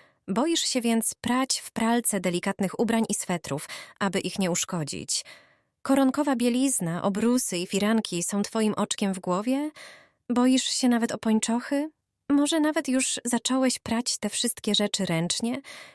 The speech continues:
i marnujesz przez to sporo czasu. Jednak zaciągnięte nitki na ubraniach często sprawiają, że nie nadają się one już do noszenia.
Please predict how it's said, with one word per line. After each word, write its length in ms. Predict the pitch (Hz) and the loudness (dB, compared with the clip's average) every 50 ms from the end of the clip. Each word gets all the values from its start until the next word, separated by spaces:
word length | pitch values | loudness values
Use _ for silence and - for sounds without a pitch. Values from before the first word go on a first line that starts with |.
| _ _ - | _ _ 0
i 120 | - 226 | 2 4
marnujesz 580 | 214 208 190 190 202 214 254 269 233 190 - - | 4 4 2 2 2 2 2 4 2 2 0 -2
przez 220 | - - 202 - | -2 -2 -2 -2
to 120 | - - 208 | -2 -2 -4
sporo 480 | - - - - - 247 240 220 196 | -2 -4 -4 -2 -2 0 0 0 0
czasu. 540 | 190 - - 202 208 - - - - - 156 - - - - - - - _ _ | -2 -4 -4 -4 -4 -4 -4 -6 -6 -8 -10 -12 -14 -16 -20 -20 -20 -20 _ _
Jednak 300 | - 269 285 302 320 277 | -2 0 2 2 2 2
zaciągnięte 600 | 277 294 277 - 277 262 254 294 311 294 - 269 | 2 2 2 4 4 4 4 4 2 2 2 2
nitki 360 | 214 202 254 277 - - 226 208 | 2 4 2 0 0 -2 0 0
na 140 | 196 180 | 0 0
ubraniach 540 | 180 175 175 190 196 214 226 240 247 247 - - - - - _ _ _ | 0 0 0 0 0 0 2 2 0 0 -2 -8 -18 -20 -20 _ _ _
często 400 | - 294 302 302 285 - - 277 | 2 2 4 4 2 2 0 -2
sprawiają, 580 | 262 - - 220 202 208 214 220 220 220 214 208 | -2 0 -2 -2 0 0 0 2 2 2 2 2
że 160 | 208 202 190 | 2 2 0
nie 180 | 196 190 196 | 0 0 0
nadają 440 | 190 190 190 185 202 220 214 196 190 | 0 0 0 0 0 0 0 0 0
się 180 | 190 - - - | 0 -2 -2 -2
one 280 | - 180 180 180 180 | -2 -2 -2 0 -2
już 180 | 180 180 175 - | -2 -2 -2 -2
do 100 | - 190 | -2 0
noszenia. 500 | 185 185 180 - 202 175 165 160 165 170 | 0 0 0 -2 -2 -2 -2 -2 -4 -6